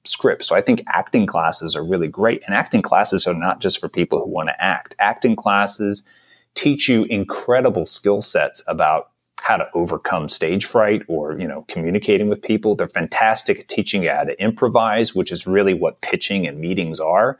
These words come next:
You know, if you go in with an overly rehearsed one-liner, like, you just sound dry and boring. But if you can communicate with people,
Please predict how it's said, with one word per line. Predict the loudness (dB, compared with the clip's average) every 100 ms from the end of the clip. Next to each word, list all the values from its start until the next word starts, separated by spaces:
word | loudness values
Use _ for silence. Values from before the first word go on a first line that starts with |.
| -14 -20 -2
You |
know, | 0
if | 2
you | 4
go | 4 4
in | 2 0
with | -2 -6
an | -8
overly | 0 2 2 2 0
rehearsed | -2 -2 -2 -2 -4
one-liner, | -6 -6 -6 -4 -2 -2
like, | -4 -2
you |
just | -2 0 0
sound | 0 -2
dry | 0 4 6 4
and | 0 -2
boring. | 2 4 2 -2
But | -4
if | -4 -2
you | -2
can | -2
communicate | -2 -4 2 2 2 2 -2 -2
with | -10 -8
people, | -10 -8 -10 -14